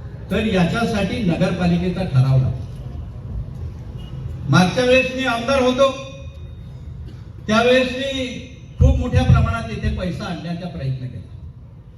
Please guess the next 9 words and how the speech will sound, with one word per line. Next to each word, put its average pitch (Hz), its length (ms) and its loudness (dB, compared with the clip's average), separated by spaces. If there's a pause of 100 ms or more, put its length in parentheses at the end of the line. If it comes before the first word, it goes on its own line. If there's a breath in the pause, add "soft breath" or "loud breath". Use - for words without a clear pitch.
(580)
तरीही 247 720 2 (720)
मी 190 100 -2
तीर्थक्षेत्र 240 640 -4
विकासमधून, 214 960 0 (1300)
महाराज 214 360 6
सरकारमधून 233 840 -2 (1700)
ईदगाह 233 420 0
मैदान 247 300 0
असेल 262 400 0